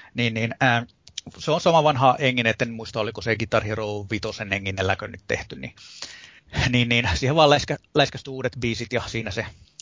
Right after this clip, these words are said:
Ja siinä, siinä oli sitten näitäkin ä-, ärsyttävyyksiä, että kun jostakin,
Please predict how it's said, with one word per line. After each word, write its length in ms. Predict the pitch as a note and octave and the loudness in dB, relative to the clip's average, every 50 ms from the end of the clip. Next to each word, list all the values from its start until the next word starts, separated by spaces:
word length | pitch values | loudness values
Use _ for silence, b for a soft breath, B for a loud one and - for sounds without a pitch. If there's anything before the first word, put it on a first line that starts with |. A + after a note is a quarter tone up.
| - - - - _ _ _ | -20 -20 -20 -20 _ _ _
Ja 180 | - A#2 A#2+ B2+ B2+ | 0 0 0 0 0
siinä, 280 | - - C3 C3 C3 C3 | -2 -2 0 0 0 -2
siinä 160 | C3 - C#3 | -4 -6 -8
oli 80 | C#3 C3+ | -8 -8
sitten 180 | - - D3+ C3+ | -4 -2 0 2
näitäkin 360 | C3 B2+ A#2+ C3 - C3+ B2+ - | 2 2 2 0 -4 -4 0 0
ä-, 260 | B2+ C3 C#3+ D3 C#3+ | 0 2 2 2 2
ärsyttävyyksiä, 680 | C3+ - - - - A#2 A2+ A2 G2+ - - B2 A2+ | 2 0 -2 -8 -12 -12 -12 -14 -14 -6 -2 -2 -2
että 320 | A2 - - A2+ G#2+ A2 A#2 _ _ | -2 -2 -2 -2 -2 -4 -6 _ _
kun 180 | _ B2+ A#2+ A#2 | _ -20 -16 -14
jostakin, 420 | A#2+ A2 G2+ - A2 - A2+ G#2+ | -14 -14 -12 -12 -12 -10 -10 -10